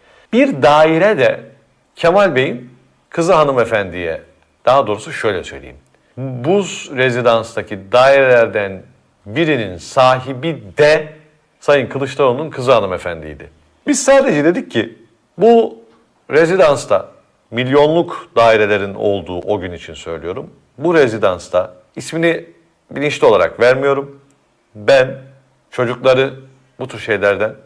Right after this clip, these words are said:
yani bu eleştirilerden mümkün mertebe uzak tutmayı kendisine şiar edinmiş bir kişiyim. Dedik ki, "Ya kızınız bu daireyi kaça aldı?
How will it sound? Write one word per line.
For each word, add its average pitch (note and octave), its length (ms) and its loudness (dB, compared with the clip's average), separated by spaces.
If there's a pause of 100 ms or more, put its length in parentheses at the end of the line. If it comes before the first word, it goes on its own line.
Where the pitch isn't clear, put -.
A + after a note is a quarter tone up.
(140)
yani - 200 -16 (100)
bu - 160 -6
eleştirilerden F2+ 680 -8
mümkün C#3 460 -10
mertebe A#2 440 -2
uzak B2 380 -4
tutmayı G2+ 460 -12 (400)
kendisine A#2+ 420 -6
şiar A#2+ 320 2
edinmiş G2+ 540 -8
bir - 380 -10 (320)
kişiyim. - 380 -10 (220)
Dedik E3+ 260 0
ki, D#3+ 100 -2
"Ya E3 420 4 (580)
kızınız E3+ 680 -2 (420)
bu F#3+ 120 0
daireyi E3 640 2 (280)
kaça E3 320 0
aldı? F2+ 320 0